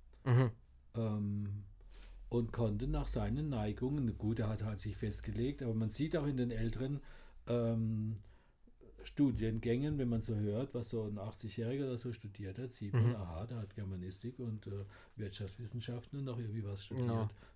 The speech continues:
Speaker 2: Das heißt, es hat ihn alles interessiert und er ist halt rumgerannt. Und häufig gibt's halt auch welche, die haben zwischendurch auch noch Medizin studiert.
Speaker 1: Genau. Und ob er fünf oder zehn Jahre studiert hat, war nicht so wichtig, war nicht
Speaker 2: War nicht so
Speaker 1: entscheidend.
Speaker 2: wichtig.
Speaker 1: Ja.
Speaker 2: Erst, das ist die eine Seite. Aber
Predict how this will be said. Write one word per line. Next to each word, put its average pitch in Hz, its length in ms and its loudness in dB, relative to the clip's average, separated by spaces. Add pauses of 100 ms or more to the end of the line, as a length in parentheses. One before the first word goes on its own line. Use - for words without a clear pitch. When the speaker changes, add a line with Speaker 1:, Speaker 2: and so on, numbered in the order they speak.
Speaker 2:
Das 117 160 -8
heißt, 95 240 -4
es 127 140 -6
hat 104 100 -2
ihn 104 140 -4
alles 101 220 -4
interessiert 98 540 -6
und 135 60 -6
er 131 60 -6
ist 123 80 -8
halt 120 200 -6
rumgerannt. 120 540 -4 (280)
Und 101 460 -2 (240)
häufig 107 260 -6
gibt's 123 220 -4
halt 123 140 0
auch 117 140 -2
welche, 123 180 0
die 131 60 0
haben 123 140 0
zwischendurch 117 360 0
auch 120 80 2
noch 113 140 0
Medizin 110 500 -2
studiert. - 220 -10
Speaker 1:
Genau. 123 220 2
Und 139 180 6
ob 127 120 10
er 131 100 12
fünf 156 340 12
oder 123 220 12
zehn 139 240 10
Jahre 131 240 12
studiert 131 340 6
hat, 127 120 8
war 120 140 12
nicht 123 160 6
so 117 320 8 (240)
wichtig, 120 460 6
war 113 100 6
nicht 123 100 6
Speaker 2:
War 127 60 8
nicht 139 100 6
so 123 60 6
Speaker 1:
entscheidend. 120 240 8
Speaker 2:
wichtig. 98 260 -6
Speaker 1:
Ja. 113 260 2
Speaker 2:
Erst, 120 220 -2 (880)
das 120 140 -4
ist 139 140 -4
die 160 80 2
eine 113 300 2
Seite. 101 480 -4
Aber 123 440 4